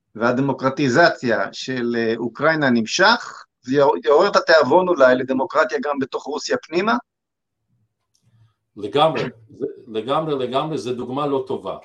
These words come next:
Speaker 2: ותסתכל, ואפשר ללמוד מזה ב-, ב-,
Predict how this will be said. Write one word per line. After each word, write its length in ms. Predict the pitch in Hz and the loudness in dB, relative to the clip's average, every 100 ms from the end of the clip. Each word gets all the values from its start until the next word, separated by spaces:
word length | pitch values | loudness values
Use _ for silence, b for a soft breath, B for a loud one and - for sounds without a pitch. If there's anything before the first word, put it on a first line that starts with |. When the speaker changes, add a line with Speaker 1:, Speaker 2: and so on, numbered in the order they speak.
| _ _ _ _ | _ _ _ _
Speaker 2:
ותסתכל, 720 | 123 139 - 160 185 190 190 | -10 -10 -6 -6 -2 -2 -2
ואפשר 440 | 175 170 160 196 | -2 -6 -6 -4
ללמוד 400 | 196 196 196 202 | -2 -2 -2 -4
מזה 300 | 196 190 185 185 | -4 -4 -4 -4
ב-, 300 | 180 170 170 | -6 -6 -4
ב-, 300 | 165 160 | -2 -2